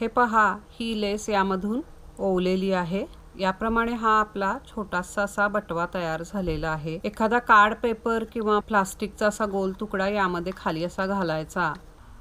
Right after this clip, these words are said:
याप्रमाणे आपला हा बटवा तयार झालेला आहे, सहज कॅरी करण्यासारखा असा छोटासा, की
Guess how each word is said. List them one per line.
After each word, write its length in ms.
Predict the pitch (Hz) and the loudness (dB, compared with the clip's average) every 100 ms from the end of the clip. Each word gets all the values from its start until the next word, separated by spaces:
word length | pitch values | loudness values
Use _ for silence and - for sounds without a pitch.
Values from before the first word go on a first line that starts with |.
| - | -8
याप्रमाणे 560 | 196 196 208 208 208 208 | -6 -4 -2 0 2 2
आपला 320 | 208 202 196 | 0 -2 0
हा 140 | 202 196 | 0 0
बटवा 380 | 190 180 175 185 | -2 -2 -4 -2
तयार 280 | 208 180 170 | -2 -2 -4
झालेला 460 | 180 208 190 175 185 | -4 -2 -2 -2 -2
आहे, 300 | 185 175 175 | -2 -4 -6
सहज 420 | - 196 196 175 | -4 -2 -2 -2
कॅरी 280 | - 185 165 | -4 -4 -4
करण्यासारखा 840 | - 180 165 165 - 175 - - | -6 -6 -6 -6 -6 -8 -8 -8
असा 240 | 165 - 165 | -8 -6 -10
छोटासा, 600 | - 170 160 151 - 165 | -8 -8 -6 -8 -6 -6
की 280 | 156 175 180 | -6 -8 -8